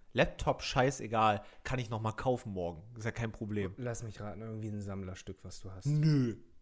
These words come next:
Speaker 1: Ich hab eine Kiste mit so wirklich persönlichen Sachen oder zwei Kisten.
Speaker 2: Ja.
Speaker 1: Die würde ich mitnehmen, sofort.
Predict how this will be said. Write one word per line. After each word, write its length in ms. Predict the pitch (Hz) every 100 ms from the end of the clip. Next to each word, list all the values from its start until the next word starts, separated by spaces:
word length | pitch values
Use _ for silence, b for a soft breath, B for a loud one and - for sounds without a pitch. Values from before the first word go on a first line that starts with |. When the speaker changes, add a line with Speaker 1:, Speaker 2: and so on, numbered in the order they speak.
| b b
Speaker 1:
Ich 140 | - 160
hab 220 | 165 -
eine 260 | 143 208 226
Kiste 420 | - 226 - 233
mit 120 | 160
so 120 | 147
wirklich 220 | 165 185
persönlichen 640 | 156 127 117 160 226 - 214
Sachen 220 | 220 220
oder 160 | 151 127
zwei 240 | - 127
Kisten. 460 | 175 - 214 - 294 -
Speaker 2:
Ja. 180 | 127 110
Speaker 1:
Die 160 | 101 143
würde 160 | 147
ich 100 | 131
mitnehmen, 400 | 139 170 208 254
sofort. 600 | 190 139 - 165 302 -